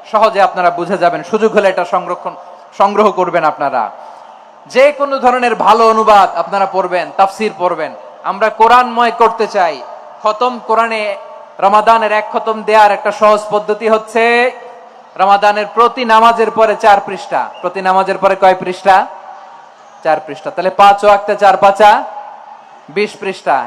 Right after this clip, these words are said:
হেফজে কোরআনগুলো বিশ পৃষ্ঠা এক পারা। এভাবে তিরিশ দিনে আপনার এক খতম হয়ে যাবে। আমরা যেন তারতিলের সাথে বিশুদ্ধভাবে কোরআন তেলাওয়াত করতে পারি, আল্লাহ তৌফিক দান করুক। পড়ে না আমিন? দুই নাম্বার করণীয়,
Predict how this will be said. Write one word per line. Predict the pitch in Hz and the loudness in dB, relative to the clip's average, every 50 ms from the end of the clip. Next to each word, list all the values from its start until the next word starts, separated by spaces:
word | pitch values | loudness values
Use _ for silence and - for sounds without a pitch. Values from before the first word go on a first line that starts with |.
| 127 143 175 | -8 -4 -4
হেফজে | 196 196 196 190 208 | -4 -4 -2 -6 -8
কোরআনগুলো | 196 208 208 208 208 208 208 202 202 214 214 226 220 | -6 0 0 2 2 2 0 -4 -2 0 0 0 0
বিশ | 220 226 220 220 - - | -2 -6 -8 -8 -10 -12
পৃষ্ঠা | 214 196 - - 208 | -14 -14 -4 0 2
এক | 180 175 175 175 - - | 2 2 2 0 -2 -4
পারা। | 170 156 135 123 113 - - - - | -4 -4 -2 -4 -6 -10 -16 -18 -12
এভাবে | - 160 175 190 190 202 202 | -10 -2 -2 -2 -2 -2 -4
তিরিশ | - 196 208 196 196 185 156 | -6 -6 -6 -4 -6 -6 -6
দিনে | 170 185 185 | -4 -2 -2
আপনার | 180 175 - 175 175 | -2 -2 0 0 0
এক | 170 165 - | 0 0 -2
খতম | - 180 - 170 156 | -6 -6 -6 -6 -6
হয়ে | 165 160 151 147 | -6 -6 -6 -6
যাবে। | 131 131 127 120 120 107 - - - - - - | -6 -8 -8 -8 -10 -14 -16 -20 -20 -20 -8 -8
আমরা | 156 180 180 190 | -8 -6 -6 -8
যেন | 185 196 202 208 | -8 -8 -10 -8
তারতিলের | 208 - 196 190 180 - 214 226 240 240 233 220 | -4 -4 -4 -4 -6 -8 -10 -8 -6 -6 -6 -6
সাথে | - 220 202 - 196 185 | -4 -8 -8 -6 -8 -10
বিশুদ্ধভাবে | 165 190 196 - 240 220 190 220 196 202 202 196 | -10 -10 -12 -12 -14 -8 -8 -4 -2 0 -2 -2
কোরআন | 185 - 190 180 180 175 | -2 0 2 2 2 2
তেলাওয়াত | 175 - 170 165 165 160 - - | 0 0 2 2 2 2 0 -4
করতে | 165 151 - 165 | -8 -8 -6 -8
পারি, | 151 156 151 | -4 -2 -2
আল্লাহ | 151 151 151 | -2 -2 -4
তৌফিক | 147 - 160 147 - 160 143 | -6 -6 -8 -8 -10 -10 -4
দান | 156 156 156 | -4 -4 -4
করুক। | 151 - 156 147 143 - | -4 -6 -6 -6 -2 0
পড়ে | 220 - 190 | 0 2 2
না | 190 202 196 | 2 2 2
আমিন? | 196 202 233 262 285 302 302 277 214 160 - - - - - - - - - - - - - - - - - - - - | 2 2 4 4 6 6 6 4 2 -2 -6 -12 -18 -18 -20 -20 -20 -20 -20 -18 -18 -18 -18 -18 -18 -18 -20 -20 -12 -10
দুই | 208 233 254 | -8 -8 -4
নাম্বার | 254 262 254 247 247 262 247 | -4 -4 -2 0 0 -2 -2
করণীয়, | - - 240 240 240 233 226 226 214 196 | 0 0 0 2 2 0 0 -4 -6 -6